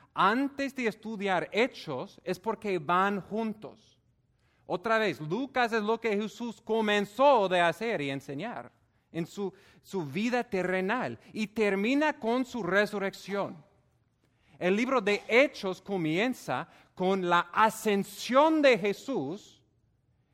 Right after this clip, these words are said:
y él bautizando su iglesia en su Espíritu Santo.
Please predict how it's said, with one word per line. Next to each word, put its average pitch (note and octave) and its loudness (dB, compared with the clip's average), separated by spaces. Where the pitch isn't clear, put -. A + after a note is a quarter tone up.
y F#3 -2
él G#3 0
bautizando G#3 -2
su G#3 -8
iglesia D#3 -2
en C#3 -6
su D#3 -10
Espíritu C#3 -12
Santo. A#2+ -14